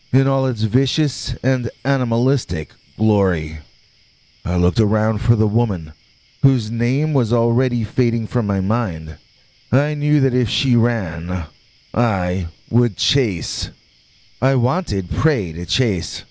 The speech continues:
I wanted something living to eat.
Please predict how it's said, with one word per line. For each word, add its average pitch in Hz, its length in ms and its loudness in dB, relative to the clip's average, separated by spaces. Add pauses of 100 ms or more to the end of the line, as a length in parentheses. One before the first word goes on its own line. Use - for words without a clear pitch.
(560)
I 87 100 0
wanted 85 400 0
something 117 680 0
living 80 500 -4 (640)
to - 180 -6 (100)
eat. 92 460 -4